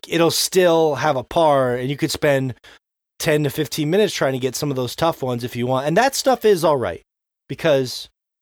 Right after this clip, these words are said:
but, uh, yeah, like you said, it's very WarioWare-y, it's very random. Like, if you were to just play it without going back into those challenges,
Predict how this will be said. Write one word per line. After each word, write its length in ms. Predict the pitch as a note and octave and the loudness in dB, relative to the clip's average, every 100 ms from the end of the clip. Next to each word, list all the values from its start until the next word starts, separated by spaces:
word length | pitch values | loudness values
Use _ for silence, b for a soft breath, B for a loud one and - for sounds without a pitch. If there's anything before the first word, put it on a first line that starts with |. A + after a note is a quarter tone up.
| _ _ _ | _ _ _
but, 200 | C3+ D3 | 0 2
uh, 80 | C#3 | 4
yeah, 240 | C3+ E3+ | 4 4
like 220 | D#3 E3 E3 | 4 2 -2
you 60 | |
said, 180 | C#3 C#3+ | -2 -2
it's 120 | A#2+ | -2
very 200 | D3+ E3+ | 0 2
WarioWare-y, 800 | C3 B2+ C3+ C3 B2+ B2 B2 A#2+ A#2+ | 2 2 4 4 2 2 2 2 0
it's 120 | - | -2
very 220 | C3+ A#2+ | -4 -2
random. 500 | A2 G#2+ A2 A2 A2 | -2 -2 -2 -4 -4
Like, 140 | G#2+ | -6
if 100 | B2+ D3 | -4 -2
you 60 | |
were 80 | D#3+ | 0
to 40 | |
just 200 | C#3+ D3+ | 0 -2
play 200 | - D#3+ C#3+ | 0 2 2
it 80 | |
without 260 | C3 C3 C3 | 2 0 0
going 300 | C3 C3 B2 | -2 -2 -2
back 260 | A#2+ A#2+ C3 | -2 -4 -4
into 180 | A2+ | -6
those 160 | A2+ A2+ | -4 -6
challenges, 720 | - A#2 A#2+ A2+ A2 A2 - | -4 -2 -2 -2 -4 -6 -10